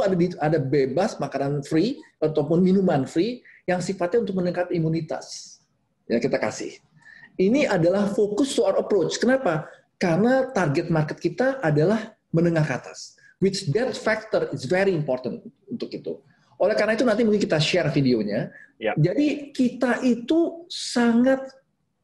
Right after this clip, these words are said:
Speaker 1: concern untuk develop our own safety protocol.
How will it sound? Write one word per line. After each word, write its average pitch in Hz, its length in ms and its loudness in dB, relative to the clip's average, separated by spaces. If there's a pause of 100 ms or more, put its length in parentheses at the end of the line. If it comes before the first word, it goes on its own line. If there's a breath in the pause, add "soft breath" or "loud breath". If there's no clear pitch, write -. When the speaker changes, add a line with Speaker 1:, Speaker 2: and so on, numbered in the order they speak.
(520)
Speaker 1:
concern 233 580 2 (480 soft breath)
untuk 220 460 0
develop 180 640 2
our 190 340 0
own 220 220 2
safety 214 400 0
protocol. - 580 -4